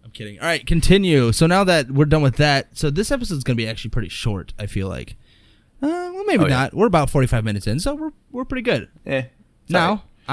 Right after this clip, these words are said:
Speaker 1: on to the stories of the whole reason you're here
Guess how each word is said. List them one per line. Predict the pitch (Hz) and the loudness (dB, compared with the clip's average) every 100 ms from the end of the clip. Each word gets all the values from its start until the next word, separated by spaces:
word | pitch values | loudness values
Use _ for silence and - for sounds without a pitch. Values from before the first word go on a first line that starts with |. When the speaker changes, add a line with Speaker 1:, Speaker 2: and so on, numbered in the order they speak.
| 147 | -4
Speaker 1:
on | 143 | -4
to | - 147 147 135 | -2 0 0 -2
the | 127 135 135 | -2 -2 -2
stories | - - 139 131 127 - | -6 -4 -2 -2 -2 -4
of | 127 123 120 - - _ _ _ _ _ - | -4 -2 -4 -10 -18 _ _ _ _ _ -10
the | 104 | -4
whole | 127 147 | 0 2
reason | 160 147 | 4 4
you're | 120 | 2
here | 113 156 104 | 4 2 0